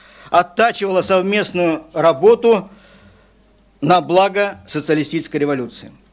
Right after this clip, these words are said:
И сегодня конференция, озвучивая всё великое, что принесла всему человечеству Октябрьская социалистическая революция, и даже на английском языке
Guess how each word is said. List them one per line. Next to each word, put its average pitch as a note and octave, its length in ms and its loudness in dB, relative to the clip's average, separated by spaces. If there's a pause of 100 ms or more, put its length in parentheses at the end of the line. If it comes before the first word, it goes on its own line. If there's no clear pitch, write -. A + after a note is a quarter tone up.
(1700)
И D#3 100 -4
сегодня A#3+ 420 0
конференция, G#3 1000 -2 (1040)
озвучивая F#3+ 800 0
всё A3 440 0 (140)
великое, F3+ 680 -2
что F#3 160 -2
принесла G3 760 0 (120)
всему A3+ 380 -2
человечеству D#3 640 -6
Октябрьская C3+ 680 -8
социалистическая C#3+ 380 -12
революция, B2+ 540 -6 (920)
и D#3 120 -4
даже E3+ 280 2
на F3+ 160 2
английском F3 540 -2
языке E3+ 500 -4